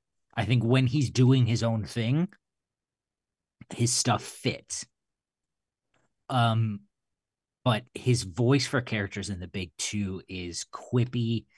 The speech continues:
It's, you know, uh, I think I described it once as it feels like he's desperately trying to be the smartest person in the room. And it just, it's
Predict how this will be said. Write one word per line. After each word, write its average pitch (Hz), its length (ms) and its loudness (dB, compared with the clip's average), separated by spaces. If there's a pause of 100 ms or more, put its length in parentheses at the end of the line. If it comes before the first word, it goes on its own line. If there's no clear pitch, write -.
(380)
It's, - 600 -8
you - 160 -8
know, 85 200 -8
uh, 82 240 -10
I 101 100 -10
think - 240 -2
I 104 140 0
described 104 460 -6
it 98 140 -8
once 101 260 -6
as 98 140 -8
it - 160 -10
feels 117 420 -2
like 95 380 -6 (320)
he's 104 300 -4 (180)
desperately 117 580 -2
trying 101 440 -2
to 98 80 -6
be 98 180 -6
the 90 100 -10
smartest - 440 -8
person 95 300 -8
in 95 120 -6
the 95 100 -6
room. 101 320 -4 (1160)
And 107 120 -2
it 92 200 -8
just, 107 500 -4 (120)
it's - 340 -8